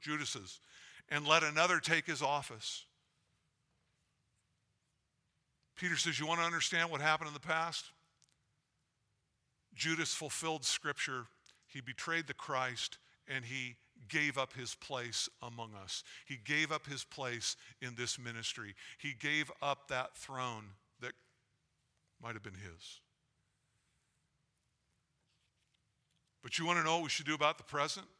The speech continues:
Well, the text of Scripture says, "Let another take his office." We need to fill that seat, in other words. And the point is simply this that I'm trying to make, and I think Luke is trying to make that here. What he wants us to see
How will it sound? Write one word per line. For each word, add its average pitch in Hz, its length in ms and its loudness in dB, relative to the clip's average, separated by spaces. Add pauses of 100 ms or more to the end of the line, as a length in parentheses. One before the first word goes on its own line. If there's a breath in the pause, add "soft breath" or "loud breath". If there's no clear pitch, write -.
(1700)
Well, 117 120 -10
the 120 80 -8
text 151 320 -2
of 127 80 -8
Scripture 139 360 -4
says, 120 260 -4
"Let 123 140 -2
another 120 420 -4 (460)
take 139 200 -6
his 120 140 -6
office." 113 480 -4
We 147 120 -8
need 165 160 0
to 123 40 -8
fill 139 220 -4
that 110 200 -2
seat, 120 360 -2 (340)
in 113 80 -8
other 98 160 -8
words. - 460 -14 (3500)
And 131 80 -8
the 139 60 -2
point 202 300 0
is 131 100 0
simply 147 400 0
this 123 320 -2
that 127 120 -6
I'm 143 180 0
trying 120 240 -6
to 110 80 -10
make, 117 300 -2
and 117 100 -6
I 117 40 -4
think 135 240 -6
Luke 143 240 -4
is 117 120 -4
trying 120 240 -6
to 113 80 -10
make 120 220 -4
that 113 180 -4
here. 127 160 0
What 127 180 -4
he 170 100 -4
wants 147 340 -6
us 131 120 -6
to 127 100 -8
see 117 440 -4